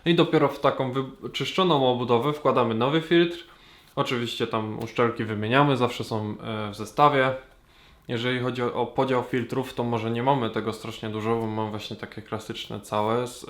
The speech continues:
wkłady, czy też takie na przewodach montowane, jak w B M W pod podłogą. E, ale mam strasznie dużo wariacji, e, jak to wszystko wygląda, jak to właśnie w którym miejscu dokładnie jest zamontowane. Mm, dlatego teraz przechodzę do odpowietrzania.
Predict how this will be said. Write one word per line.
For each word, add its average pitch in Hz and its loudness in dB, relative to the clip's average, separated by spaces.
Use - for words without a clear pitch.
wkłady, 120 0
czy 117 -8
też - -8
takie 110 -4
na 113 -4
przewodach 117 -2
montowane, 117 0
jak 110 -4
w 113 -16
B 120 0
M 123 0
W 131 0
pod 127 -4
podłogą. 127 0
E, 131 2
ale 147 8
mam 156 8
strasznie 160 0
dużo 156 6
wariacji, 135 6
e, 113 -2
jak 117 -2
to 120 -4
wszystko - -6
wygląda, 131 4
jak 117 -4
to 110 -2
właśnie 110 -6
w 110 -16
którym 113 -4
miejscu 113 -4
dokładnie 113 -2
jest 110 -4
zamontowane. 123 2
Mm, 135 -4
dlatego 139 0
teraz 151 4
przechodzę 147 2
do 131 2
odpowietrzania. 120 0